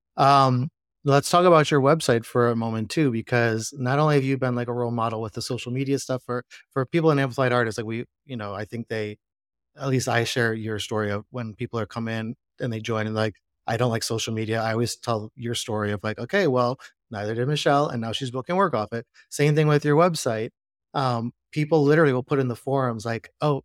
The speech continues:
I need to copy Michelle, the way Michelle did her website. Her website's so great." So talk to me about the process with that. I, I know you used, um,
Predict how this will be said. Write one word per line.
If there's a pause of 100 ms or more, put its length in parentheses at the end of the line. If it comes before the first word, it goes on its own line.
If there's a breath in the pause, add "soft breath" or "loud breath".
I
need
to
copy
Michelle,
the
way
Michelle
did
her
website.
Her
website's
so
great." (400)
So (140)
talk
to
me (220)
about
the
process
with
that.
I, (180)
I
know
you
used,
um,